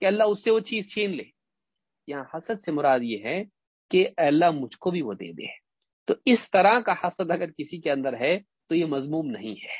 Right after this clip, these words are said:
کسی کی ترقی کو دیکھ کے اسے ایسا لگے کہ کاش اسے اپنی محرومی کی تکلیف ہو، اس کے پانے کی تکلیف نہ ہو،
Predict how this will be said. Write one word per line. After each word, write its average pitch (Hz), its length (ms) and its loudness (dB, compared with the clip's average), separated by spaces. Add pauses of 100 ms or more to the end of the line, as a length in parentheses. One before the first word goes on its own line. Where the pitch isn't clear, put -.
(800)
کسی 190 300 2
کی 185 120 2
ترقی 175 420 2
کو 165 140 0
دیکھ 180 360 2
کے 175 240 2 (540)
اسے 185 400 4 (540)
ایسا 170 280 4
لگے 160 260 2
کہ 180 180 -6 (100)
کاش 185 260 2 (260)
اسے 190 240 -4
اپنی 226 380 -6
محرومی 185 600 -2
کی 269 220 0
تکلیف 175 420 -2 (160)
ہو، - 40 -20 (1200)
اس 185 140 -8
کے 208 120 2
پانے 180 480 2
کی 202 120 -6
تکلیف 180 460 -4
نہ 110 80 -10
ہو، 98 100 -16